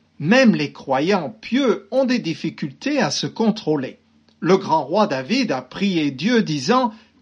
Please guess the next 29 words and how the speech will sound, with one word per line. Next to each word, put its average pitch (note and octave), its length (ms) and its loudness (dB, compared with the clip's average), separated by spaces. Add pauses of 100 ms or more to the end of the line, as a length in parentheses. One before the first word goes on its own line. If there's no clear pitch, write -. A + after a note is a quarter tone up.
Que G#3+ 80 8
ma D#3+ 220 4
bouche, A3 440 2
ô D#3 180 2
Éternel, G#3 600 -2
reste F#3 580 -2
sous F3 220 -6
ta C#3 220 -6
surveillance. F3 1000 -2 (540)
Veille F3+ 480 0
aux C#3+ 160 -2
portes A#3 540 -2
de F#3 240 2
mes E3 180 2
lèvres. » B2 600 -4 (420)
Le F#3+ 180 4
mensonge E3+ 800 2
peut F#3+ 180 0
avoir A#3 360 4
des E3+ 160 -2
conséquences F#3+ 880 -2
dramatiques. C3+ 880 -6 (360)
L'Ancien F#3 360 2
Testament G#3 600 0
rapporte D#3 520 2
l'histoire D3+ 680 -2
d'un C3+ 160 -6
certain D#3+ 600 -6
Naboth C#3 600 -2